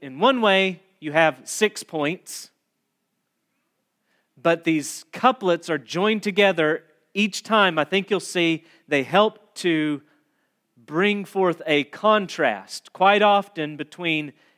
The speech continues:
Jesus' disposition and attitude and that of his friends or the disciples.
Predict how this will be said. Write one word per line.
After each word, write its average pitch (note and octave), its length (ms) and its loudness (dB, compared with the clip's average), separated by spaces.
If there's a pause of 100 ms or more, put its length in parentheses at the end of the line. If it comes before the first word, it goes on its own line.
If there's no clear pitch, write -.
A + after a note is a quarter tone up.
(180)
Jesus' G3+ 640 -2
disposition D#3+ 840 -6
and C#3+ 120 -6
attitude C#3+ 720 -4
and C#3 300 -6
that D3 180 2
of C3 280 -2 (260)
his B2+ 220 -16
friends A#2+ 840 -4
or B2 440 -10 (600)
the A#2 100 -20
disciples. A#2 840 -4